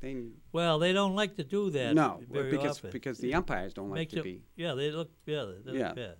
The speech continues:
Speaker 2: yeah.
Speaker 1: They look, but, but anyways, we, we went a little off track, but not too much. I'll always talk baseball. Um, Red Sox playing tonight, by the way, with the new kid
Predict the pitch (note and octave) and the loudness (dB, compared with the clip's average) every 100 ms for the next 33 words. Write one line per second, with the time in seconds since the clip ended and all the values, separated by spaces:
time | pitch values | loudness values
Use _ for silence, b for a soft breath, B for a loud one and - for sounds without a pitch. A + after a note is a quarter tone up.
0 | - A#2 F#2+ G2 A#2 G#2+ - b b b | -14 -12 -12 -6 -4 -4 -8 b b b
1 | b - C#3+ C#3 - - G3+ G#3+ F3 D#3+ | b 4 6 6 0 4 8 10 10 8
2 | E3 F3+ G3 G#3 A3+ F#3+ D#3 F#3+ A#2+ G2+ | 6 2 0 -2 2 2 4 4 4 2
3 | - B2 - E3 E3+ - A2+ G#2 - - | -2 -6 -2 0 0 0 -4 -2 -4 -6
4 | D#3 C#3 C#3 B2 - B2 G#2+ A#2 A2 - | -2 0 2 0 0 -2 2 0 0 2
5 | C3 E3 E3+ C#3+ C#3 C#3 C3+ C3+ C3+ C3+ | 4 2 4 6 8 8 8 8 6 6
6 | C3+ C3+ C3+ C3+ C3 C#3 - E3 D3+ - | 6 6 4 4 4 2 2 0 0 0
7 | D#3+ D3+ F3+ C4 - C3+ A2+ A2+ A2 A2 | 0 0 0 0 2 2 2 0 -2 -2
8 | B2 B2 E3 - C3+ G#2+ | -4 0 0 0 -4 -4